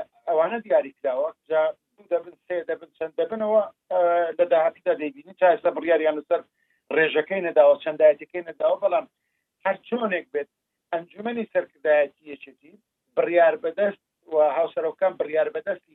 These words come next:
نهایی دەبن لە هەر قەرارێکی مەسیری کە لە داهاتوو یەکێتیدا بدرێت. چونکە لە ڕابردووشدا ئێمە لە پرۆسەی پێکهێنانی حکوومەت لە کابینەی نوێمدا ئەوەمان دیت، هەر کۆبوونەوەی، هەر دانیشتنێک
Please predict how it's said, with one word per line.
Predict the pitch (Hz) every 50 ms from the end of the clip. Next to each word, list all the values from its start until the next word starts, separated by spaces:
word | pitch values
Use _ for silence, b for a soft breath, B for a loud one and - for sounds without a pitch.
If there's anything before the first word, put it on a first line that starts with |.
| 143
نهایی | 143 151 139 143 151 170 190 214 214 196
دەبن | 180 175 175 180 180 _ _ _ _ _ _ -
لە | - -
هەر | - 247 226 - -
قەرارێکی | 190 185 185 175 170 175 - _ - 175 160
مەسیری | 151 _ - 165 170 175 _ -
کە | 156 147 147 143 _ _ _ _ _ _ _ -
لە | 156 156
داهاتوو | 151 165 147 151 156 - 220 214 185
یەکێتیدا | 180 - 160 151 _ - 165 147
بدرێت. | 139 127 117 _ - _ _ _ _ _ _ _ _ _ _ _ - -
چونکە | 233 240 220 - 165 143 127 113 - _ _ _ -
لە | 147 151 139
ڕابردووشدا | 160 165 165 170 196 202 - 233 214 - - 170
ئێمە | 170 175 170 - 160 156
لە | 160 _
پرۆسەی | - 165 160 _ - 214 220 -
پێکهێنانی | 185 175 - 170 170 175 165 151 -
حکوومەت | _ _ _ - 170 - - _ _ _ _ 143
لە | 147 143 -
کابینەی | 156 151 156 160 160 170 160 156
نوێمدا | 156 151 156 151 135 147 151 156 -
ئەوەمان | - 165 160 175 175 170 165 160
دیت، | 151 139 135 - _ _ _ _ _ _ _ _ -
هەر | 240 175 - - -
کۆبوونەوەی، | 196 190 180 139 151 156 147 135 127 117 107 104 _ _ _ _ _ _ -
هەر | 196 220 220
دانیشتنێک | - - 190 170 160 156 139 _ - _ _ 143 131 120